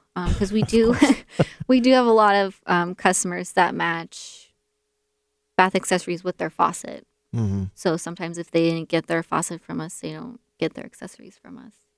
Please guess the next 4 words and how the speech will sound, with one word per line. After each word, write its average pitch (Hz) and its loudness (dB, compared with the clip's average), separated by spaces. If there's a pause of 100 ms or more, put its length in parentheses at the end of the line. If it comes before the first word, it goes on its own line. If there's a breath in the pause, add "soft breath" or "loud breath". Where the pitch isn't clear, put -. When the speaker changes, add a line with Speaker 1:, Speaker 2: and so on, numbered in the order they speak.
(1160)
Speaker 2:
So 127 2
if 113 -4
they, 104 -2
um, 92 -6